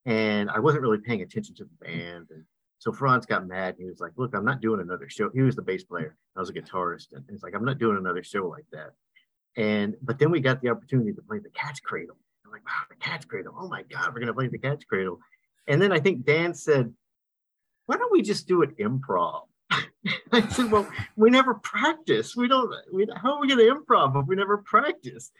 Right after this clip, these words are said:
He was like, and Franz was like, "I would do that. Yeah, let's just do that." So we just went to the Cat's Cradle with no song. We just played like shit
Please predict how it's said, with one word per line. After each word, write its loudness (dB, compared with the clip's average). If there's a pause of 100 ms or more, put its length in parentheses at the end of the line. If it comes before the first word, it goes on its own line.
(340)
He -2
was -2
like, 0
and -6
Franz 2
was -4
like, 2
"I 4
would 2
do -6
that. -16
Yeah, -4
let's -4
just -14
do -6
that." -14 (420)
So 6
we 6
just -8
went 0
to 0
the 0
Cat's 0
Cradle 2
with 2
no 4
song. -2 (220)
We -4
just 4
played 0
like 2
shit 2